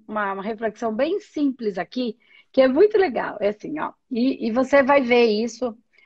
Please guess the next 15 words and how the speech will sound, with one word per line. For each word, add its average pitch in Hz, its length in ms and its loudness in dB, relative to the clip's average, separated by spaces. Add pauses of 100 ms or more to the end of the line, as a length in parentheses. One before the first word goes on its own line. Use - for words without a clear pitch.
(280)
é, 190 320 -2
enfim. 247 360 -4 (220)
Vou - 360 -20
trazer 262 260 2
aqui. - 260 -4 (1400)
Ó, 170 300 2 (540)
conhecimento 240 1080 -2 (640)
é 254 100 2
saber 196 600 0 (1040)
que 254 220 0
um 226 180 0
tomate 285 960 0 (440)
é 294 100 0
uma 349 180 -2
fruta. 262 540 -8